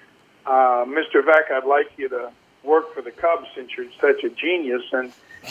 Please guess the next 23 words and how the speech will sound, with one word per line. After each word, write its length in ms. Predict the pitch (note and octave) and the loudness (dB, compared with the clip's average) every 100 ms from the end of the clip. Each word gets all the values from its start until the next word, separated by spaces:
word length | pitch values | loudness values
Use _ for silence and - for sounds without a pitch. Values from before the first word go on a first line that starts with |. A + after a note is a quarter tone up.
| - - | -8 4
regrettably, 800 | F3 F#3 F3 G#3+ A3+ D#3 E3 E3 | 4 6 6 6 4 -2 -4 -6
he 180 | D#3 D#3 - _ | -8 -14 -16 _
spawned 480 | F3 F3 F3+ F3 D3 | 0 0 0 -4 -6
my 200 | C#3 C#3 | -6 -4
father, 600 | C#3 E3+ F3 D3+ A#2+ A#2 _ _ _ | -2 0 0 0 -4 -10 _ _ _
who 100 | D3+ | -10
took 280 | D3 - D#3+ | -2 -2 -2
one 320 | E3 D#3+ D3+ | -2 -2 -2
look 240 | E3 E3 D3 | -4 -2 -2
at, 220 | B2 B2 _ _ _ D3 | -2 -4 _ _ _ -2
at 220 | C3 - | -2 -4
the 60 | - | -10
Cubs 480 | - F3+ F3+ - | 0 2 2 -2
and 200 | B2+ B2 B2 | -14 -18 -8
said, 180 | D3 C3 - D#3+ | -6 -6 -6 -4
"I 60 | |
wanna 260 | D3 D3+ C#3+ | -2 -2 -2
have 180 | C#3+ C#3 | -4 -4
a 60 | |
life 300 | C3 C3+ C#3+ C3 | 0 0 0 -4
of 60 | |
my 200 | B2+ A#2 | -10 -6
own." 420 | C3+ E3 C3 A#2+ | -4 -4 -4 -8